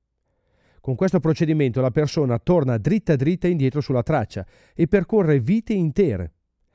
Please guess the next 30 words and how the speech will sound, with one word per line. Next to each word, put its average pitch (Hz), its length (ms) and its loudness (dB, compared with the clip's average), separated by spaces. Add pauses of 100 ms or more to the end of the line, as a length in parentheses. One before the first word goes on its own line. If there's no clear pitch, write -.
(240)
Questo 156 280 0
è 127 40 2
un 127 80 0
procedimento 135 600 -2
che 139 120 0
ripristina 143 680 -2
le 135 160 2
ultime 170 360 0
migliaia 143 460 -2
di 107 160 -2
anni, 90 360 -6 (320)
con 135 300 -2
piena 190 300 -2
rievocazione 139 760 -2
da 165 140 -4
parte 117 260 -6
della 170 160 -6
persona 185 320 -6
stessa. - 480 -8 (1200)
Del 160 240 0
tipo, 117 480 -2 (160)
"Dov'ero 247 440 2
nel 143 200 2
milletrecentodieci? 135 1300 -2 (680)
Vediamo, 143 500 0
dieci 190 400 -2
di 180 140 0
luglio." 107 400 0 (960)
Tra 147 160 -2
parentesi, 117 580 -2